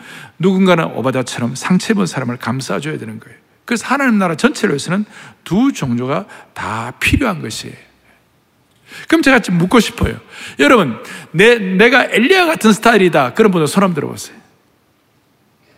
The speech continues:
오케이? 내가 오바댜 같은 스타일이다. 그러면 손, 손 한번 들어보세요. 나 이럴 줄 알았어요. 예. 그러니까 엘리야 같은 스타일보다는 오바댜 같은 선-,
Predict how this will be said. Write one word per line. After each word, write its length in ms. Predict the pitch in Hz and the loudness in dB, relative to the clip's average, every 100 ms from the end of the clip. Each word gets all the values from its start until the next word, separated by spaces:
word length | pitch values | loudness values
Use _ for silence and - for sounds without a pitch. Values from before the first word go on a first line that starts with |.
| _ _ _ _ _ _ - | _ _ _ _ _ _ -12
오케이? 420 | 127 151 190 226 - - - | -2 2 2 0 -10 -12 -10
내가 1000 | - 196 277 285 254 320 - - - - - | 2 4 6 6 4 2 -4 -14 -20 -20 -4
오바댜 400 | 170 208 254 302 | 2 4 6 4
같은 240 | 254 254 | 4 4
스타일이다. 460 | 226 220 208 196 185 | 4 4 4 6 4
그러면 220 | 196 175 | 4 2
손, 260 | 151 180 175 | 2 0 0
손 160 | - | -2
한번 100 | 165 | -2
들어보세요. 420 | 123 113 107 - - _ _ _ _ _ _ _ _ _ _ - | -2 -6 -8 -12 -18 _ _ _ _ _ _ _ _ _ _ -2
나 160 | 151 | 2
이럴 180 | 160 233 | 6 4
줄 160 | - 170 | 4 2
알았어요. 480 | 196 143 - 85 92 | 4 0 -4 -10 -4
예. 260 | 104 110 - - - - - - - - | -4 -4 -8 -18 -20 -20 -20 -20 -18 0
그러니까 880 | 254 240 226 247 247 269 127 - - - - - - _ _ _ _ | 4 6 6 6 6 4 0 -6 -18 -20 -20 -20 -20 _ _ _ _
엘리야 360 | - 185 247 269 | 0 2 2 4
같은 380 | 208 170 170 165 | 2 2 -2 -4
스타일보다는 600 | 151 - 160 147 139 - | -6 -2 -2 -2 -4 -4
오바댜 300 | 135 165 175 | -2 -2 0
같은 140 | 156 | -2
선-, 280 | 143 131 135 | -6 -10 -10